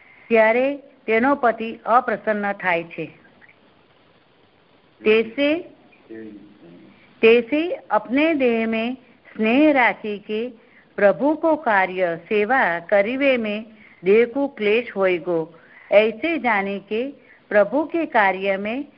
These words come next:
દેહ કો વિનિયોગ ન કરે તો પ્રભુ અપ્રસન્ન હોય. તેવી રીતે આપણા દે-, દેહ, દેહમાં સ્નેહ રાખીને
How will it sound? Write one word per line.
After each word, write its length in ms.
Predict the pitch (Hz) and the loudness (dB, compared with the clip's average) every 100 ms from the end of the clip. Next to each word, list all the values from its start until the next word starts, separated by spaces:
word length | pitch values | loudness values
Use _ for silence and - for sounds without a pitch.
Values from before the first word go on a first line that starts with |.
| _ _ | _ _
દેહ 240 | 190 202 208 | 2 2 2
કો 260 | 247 262 | 2 0
વિનિયોગ 600 | 214 208 220 220 220 196 | 0 -4 -4 -2 -4 -4
ન 240 | 190 220 302 | -4 -2 0
કરે 500 | 247 202 190 190 196 - - - | 2 2 0 -6 -10 -20 -20 -2
તો 120 | 240 | 0
પ્રભુ 600 | 233 214 190 190 226 254 - | 2 2 2 2 -6 -6 -6
અપ્રસન્ન 680 | 190 254 254 196 - 190 190 | 2 2 2 -8 -4 -4 -2
હોય. 360 | 175 160 156 147 - - _ _ _ - | -6 -4 -6 -6 -18 -20 _ _ _ -2
તેવી 300 | 208 220 339 | 0 2 2
રીતે 480 | 320 226 190 175 170 - _ _ _ _ _ _ - | 0 -2 -2 -4 -4 -14 _ _ _ _ _ _ 2
આપણા 380 | 214 214 285 294 | 2 4 0 0
દે-, 300 | 233 220 202 | 0 -2 -2
દેહ, 400 | 208 226 240 - _ - | -2 0 0 -4 _ -6
દેહમાં 460 | 202 220 233 262 262 | 2 2 2 0 0
સ્નેહ 360 | - 226 277 | -2 -2 0
રાખીને 640 | 294 240 - 214 190 180 | 2 0 -2 -8 -6 -8